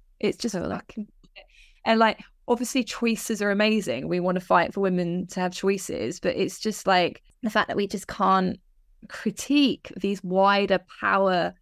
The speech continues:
Speaker 1: structures and inequalities and capitalist agendas that are making women feel fucking shit about
Speaker 2: Mm-hmm.
Speaker 1: themselves. And feel like they have, like you said, you feel like you have no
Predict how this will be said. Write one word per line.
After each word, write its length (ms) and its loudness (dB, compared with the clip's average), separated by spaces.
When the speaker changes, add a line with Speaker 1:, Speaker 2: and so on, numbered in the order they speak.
Speaker 1:
structures 600 -2
and 100 -6
inequalities 760 0
and 140 -6
capitalist 540 -4
agendas 680 0
that 180 -8
are 60 -4
making 360 -2
women 260 2
feel 220 -6
fucking 380 -8
shit 380 -4
about 200 0
Speaker 2:
Mm-hmm. 100 -6
Speaker 1:
themselves. 520 -8
And 80 -2
feel 160 -16
like 120 -20
they 200 -10
have, 200 2
like 240 0
you 80 -6
said, 180 -2
you 60 -8
feel 100 -2
like 120 -4
you 100 0
have 80 -4
no 320 4